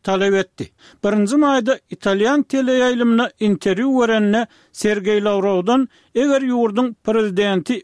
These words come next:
Vladimir Zelenski ýewrey bolsa, Russiýanyň Ukrainany nädip nasissizleşdirip biljekdigi soruldy. Haçan olar, "Eger biz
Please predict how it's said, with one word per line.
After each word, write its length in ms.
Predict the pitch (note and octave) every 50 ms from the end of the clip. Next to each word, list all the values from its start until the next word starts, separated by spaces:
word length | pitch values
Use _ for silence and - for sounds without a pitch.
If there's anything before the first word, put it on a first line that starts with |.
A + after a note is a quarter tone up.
| - -
Vladimir 520 | F#3 G#3 G#3+ F#3+ G#3+ A3 G#3+ A3 A3 A3 -
Zelenski 800 | F#3 D3+ D#3 F#3+ G3+ G#3+ C4+ D4+ D4+ B3+ - - - B3+ A#3+ - _ -
ýewrey 480 | G3+ F#3 G#3 G#3 G3+ G3+ G#3+ C4 D4 C#4
bolsa, 420 | C4+ C4 B3 G#3+ - - A#3+ B3 - _ -
Russiýanyň 720 | G3 G#3 C#4 D#4 C4+ - - C4 B3+ B3 A#3 A#3+ B3+ A3 - -
Ukrainany 760 | G#3 - - F#3 G#3 A#3+ C#4+ C#4+ C4 B3+ A#3+ A#3 A3+ A#3+ G3+ -
nädip 460 | - G3 A#3+ C#4 C#4+ B3+ B3+ G#3+ - -
nasissizleşdirip 1300 | F#3+ G3+ A3 - - C4 A#3 F#3 - - A#3 A#3 G#3+ G#3 G#3 G#3 F#3+ - - - A3 C4 A3+ _ -
biljekdigi 580 | C#4 B3 A3 G3 A#3+ A#3 A3 _ - A3 G3+ G3
soruldy. 520 | F3 G#3+ G3+ G3 F#3+ F#3+ F3+ E3 C#3 G#2+ - - - _ -
Haçan 440 | - G3 G3+ - - C#4+ D4+ D4
olar, 400 | C#4+ C4 A#3+ A#3 G#3+ G#3 A#3 B3 B3+ C#4 _ _ _ _ -
"Eger 340 | A3 B3+ C#4+ D4 C#4 C4+ A#3+
biz 140 | C4 C4+